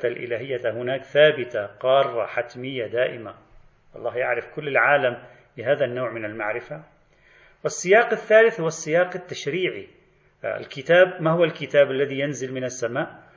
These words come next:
هو البرنامج العلمي والعملي النازل من عند الله للبشر، هلأ مدون على ورق أو غير مدون بحث آخر، هو برنامج. لماذا؟ لأنه قار، محتوم، منجز، دائم، ثابت عليكم.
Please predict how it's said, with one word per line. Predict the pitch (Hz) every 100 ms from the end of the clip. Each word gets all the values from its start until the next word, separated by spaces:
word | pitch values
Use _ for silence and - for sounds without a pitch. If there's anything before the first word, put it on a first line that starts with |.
| _ _
هو | 156
البرنامج | 160 143 143 180 156 127
العلمي | 127 131 170 139
والعملي | 127 123 120 170 147 131 120
النازل | 127 147 127 120
من | 113
عند | 139 120
الله | 117
للبشر، | 120 117 110 127 - 92 101
هلأ | 113
مدون | 117 113 135 127
على | 110 113 110
ورق | 120 139 151 -
أو | 120
غير | 120
مدون | 113 113 147 120 80
بحث | - -
آخر، | 117 - 113 - - _ _ _ _ _ _ _ _ _
هو | 107 120
برنامج. | 110 120 147 180 139 104 - - _ _
لماذا؟ | 110 131 165 151
لأنه | 127 135 139 135
قار، | - 165 170 123 117
محتوم، | 120 - - 180 127 117
منجز، | 139 165 - 101 104
دائم، | 143 165 135
ثابت | 98 - 151 131 113
عليكم. | 110 135 135 107